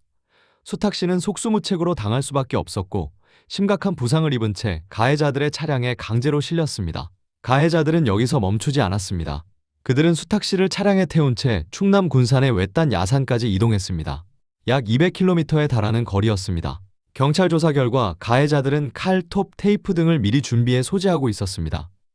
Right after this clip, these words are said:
이는 단순한 폭행이 아니라 살인을 목적으로 한 계획적 범죄였음을 보여줍니다. 범행 현장에서 수탁 씨는 안화골절, 즉 안구 주변 뼈가 부러지는 중상을 포함해 얼굴과 몸 여러 곳에 심각한 부상을 입었습니다.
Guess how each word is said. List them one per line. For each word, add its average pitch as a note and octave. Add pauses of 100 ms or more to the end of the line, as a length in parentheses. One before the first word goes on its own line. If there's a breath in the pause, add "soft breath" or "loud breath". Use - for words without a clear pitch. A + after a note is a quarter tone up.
이는 D#3
단순한 D3+
폭행이 F#3+
아니라 F#2+ (220)
살인을 G3+
목적으로 C#3
한 C3+
계획적 B2+
범죄였음을 A2+
보여줍니다. F#2 (440)
범행 D#3
현장에서 D#3
수탁 -
씨는 D#3
안화골절, F#2+ (580 soft breath)
즉 D3+
안구 D3+
주변 D3
뼈가 F#3
부러지는 D3+
중상을 C#3
포함해 G#2 (340 soft breath)
얼굴과 D3
몸 C3+
여러 G2+
곳에 A2+
심각한 F3+
부상을 C3
입었습니다. F#2